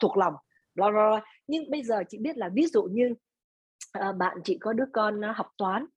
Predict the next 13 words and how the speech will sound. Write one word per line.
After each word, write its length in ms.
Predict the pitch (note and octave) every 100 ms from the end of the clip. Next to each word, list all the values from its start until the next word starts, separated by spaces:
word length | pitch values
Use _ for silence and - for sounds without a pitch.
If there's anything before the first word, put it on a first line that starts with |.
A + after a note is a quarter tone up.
| _ -
thì 120 | F#3
nó 140 | G3+
về 220 | A#3 F#3 D#3+
nó 100 | A#3+
than 220 | A#3 A3
với 100 | A#3
mẹ 200 | B3 F3+
nó 280 | F3 F3 B3+ _
là 260 | F#3+ F#3 D#3+ - - _
cô 180 | - D4+
giáo 360 | C4 B3+ D4 D4+
dạy 240 | G#3+ F3
nó 360 | F3 G3 C4